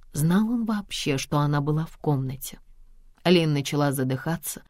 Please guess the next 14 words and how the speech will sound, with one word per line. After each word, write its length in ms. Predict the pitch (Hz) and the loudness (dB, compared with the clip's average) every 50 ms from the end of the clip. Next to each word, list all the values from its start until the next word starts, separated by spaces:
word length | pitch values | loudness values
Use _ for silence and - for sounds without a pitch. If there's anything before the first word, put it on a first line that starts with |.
| _ _ _ _ _ _ _ - | _ _ _ _ _ _ _ -8
В 80 | 165 | 0
висках 460 | 160 175 208 196 - - 202 196 190 - | 6 6 6 6 6 4 4 2 2 2
стучало, 760 | - - - 160 151 - - - 196 196 190 170 147 143 139 | -4 -4 -2 -2 -2 0 2 4 6 6 6 6 6 4 4
она 180 | 151 160 165 | 4 4 4
заставила 580 | 151 165 160 - - - 185 196 175 156 143 147 | 4 2 2 0 2 4 4 6 6 4 4 2
себя 240 | 143 - 147 151 156 | 0 0 2 2 2
сделать 420 | 147 139 147 170 170 165 156 143 | 2 4 2 4 4 4 2 0
глубокий 480 | 143 151 156 147 147 156 156 - - 139 | 0 0 2 4 4 2 0 2 -2 -2
вдох, 420 | 135 135 135 143 165 185 - - _ _ _ _ _ _ | -2 -2 0 2 2 2 0 -2 _ _ _ _ _ _
подавила 500 | - 254 214 226 226 226 254 254 233 202 | 2 8 8 8 10 10 8 8 8 6
начинавшийся 880 | 185 185 185 180 - - 180 175 185 196 208 - - 160 151 - - 147 | 6 6 4 4 2 0 2 2 4 2 2 2 0 -2 0 0 2 2
было 240 | 156 180 196 185 143 | 4 6 6 6 6
приступ 460 | - 165 175 175 - - - - - | 4 0 0 0 0 -4 -6 -6 -4
кашля. 440 | - 170 180 185 - - 185 190 | -2 0 0 0 0 -2 -4 -6